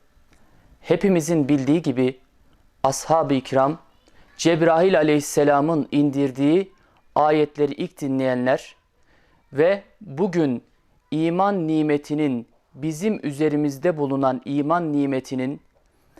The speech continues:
sahibi olan bir kişinin nasıl bir hal alacağını gösteren ve bu hal neticesinde de nasıl ahlaklı bir insan olacağını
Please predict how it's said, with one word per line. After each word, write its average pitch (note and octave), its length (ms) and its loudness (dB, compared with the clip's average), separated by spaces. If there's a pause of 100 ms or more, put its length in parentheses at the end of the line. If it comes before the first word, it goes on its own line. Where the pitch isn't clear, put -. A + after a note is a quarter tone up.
(120)
sahibi E3+ 580 2
olan D#3+ 420 2
bir E3 160 -2
kişinin D#3 600 -4 (720)
nasıl F3+ 520 0
bir D#3+ 120 2
hal E3+ 320 0
alacağını C3+ 560 0
gösteren C3+ 680 -2 (640)
ve E3+ 260 0
bu G#3 140 -2
hal G#3 240 0
neticesinde D#3 880 -4
de B2+ 220 0 (420)
nasıl E3 640 -2 (320)
ahlaklı E3 600 -2
bir D#3+ 200 -6
insan D#3+ 520 -6
olacağını D3+ 640 -2